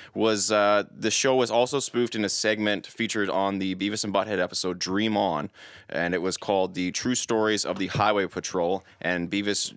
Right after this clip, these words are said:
dreamt that he was on the show hitting people with his nightsticks, so I think that perhaps Mike Judge is a big fan of this television show.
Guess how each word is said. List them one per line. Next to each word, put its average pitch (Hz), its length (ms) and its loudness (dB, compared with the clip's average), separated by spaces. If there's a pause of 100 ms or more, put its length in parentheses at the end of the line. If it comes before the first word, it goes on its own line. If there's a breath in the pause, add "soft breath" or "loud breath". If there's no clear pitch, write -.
dreamt 101 320 -2
that 92 140 -2
he 98 120 -2
was 92 180 -2
on 98 220 0
the 95 80 -2
show 92 300 0
hitting 104 340 -2
people 92 300 -4
with 87 120 -2
his 82 140 -6
nightsticks, 92 540 -2
so 85 240 -2
I 90 80 0
think 127 300 -2
that 101 100 -4
perhaps 95 420 -2
Mike 92 240 0
Judge 87 340 0
is 82 140 -6
a 87 60 -6
big 85 200 -4
fan 80 280 -2
of 82 100 -10
this 78 160 -6
television 82 400 -8
show. - 240 -16